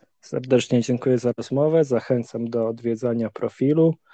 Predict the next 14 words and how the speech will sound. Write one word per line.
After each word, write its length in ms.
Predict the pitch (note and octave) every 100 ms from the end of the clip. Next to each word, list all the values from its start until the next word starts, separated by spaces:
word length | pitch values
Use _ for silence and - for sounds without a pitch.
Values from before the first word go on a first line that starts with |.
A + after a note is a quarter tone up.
| _ _ _ _ _ B2
e, 640 | A#2 A2 A2 A2+ A2+ B2
a 100 | -
także 340 | C3 B2+ - B2
dziękuję 440 | A#2+ A2+ A#2+ A#2
panu 400 | - A#2 A2 A2
redaktorowi 680 | A2+ A2 G#2+ - A2 G#2+ G#2+
za, 300 | A2 G#2 G2+ _
za 160 | -
poświęcony 680 | - A#2 - A2 G#2+ A2+ G#2+
czas 340 | G#2 A2+ G#2+ -
i 60 |
życzę 420 | G#2 G#2+ - G#2 G2 _
wszystkim 500 | - - A2 - A2
słuchaczom 640 | - - - A2 - G#2+ G2+